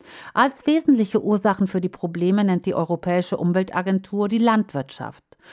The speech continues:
Dünger und Pestizide, die intensive Nutzung und Versiegelung von Flächen durch Bebauung,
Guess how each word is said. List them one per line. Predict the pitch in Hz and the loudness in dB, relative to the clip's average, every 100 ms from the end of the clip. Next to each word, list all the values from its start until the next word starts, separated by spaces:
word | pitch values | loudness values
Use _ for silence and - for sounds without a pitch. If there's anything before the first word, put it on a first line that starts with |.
| - _ | -20 _
Dünger | 214 208 226 226 | 2 4 2 0
und | 175 | -2
Pestizide, | - 190 214 202 - 220 180 131 - - - | -2 -4 -4 -8 -4 -2 0 -4 -6 -16 -8
die | 220 | 0
intensive | 226 233 214 269 269 | 2 2 2 4 4
Nutzung | 247 254 254 262 | 4 4 2 2
und | 214 - | 2 0
Versiegelung | 214 208 240 226 220 220 | 0 0 2 4 4 4
von | 208 202 | 2 -2
Flächen | - 220 220 220 | 0 0 2 2
durch | 208 202 | 0 0
Bebauung, | 220 190 214 214 156 139 | -2 2 4 4 4 0